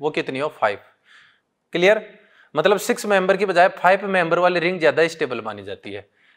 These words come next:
लेकिन अगर सिक्स मेंबर रिंग में रेजोनेंस आ गया, अनुनाद आ गया, तो उसकी स्टेबिलिटी ज्यादा हो जाती है,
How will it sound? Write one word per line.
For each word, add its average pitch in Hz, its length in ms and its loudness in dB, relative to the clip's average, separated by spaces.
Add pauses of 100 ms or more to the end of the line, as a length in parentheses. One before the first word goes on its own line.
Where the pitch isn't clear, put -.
(120)
लेकिन 170 280 2
अगर 190 240 4
सिक्स - 320 -2
मेंबर 196 420 4 (340)
रिंग 170 260 0
में 202 220 2
रेजोनेंस 160 640 2
आ 139 100 4
गया, 123 260 2 (320)
अनुनाद 160 480 4
आ 120 80 4
गया, 110 220 -2 (580)
तो 202 100 6
उसकी 226 480 0
स्टेबिलिटी 139 540 -4
ज्यादा 117 260 0
हो 107 120 -4
जाती 95 280 -12
है, 95 120 -20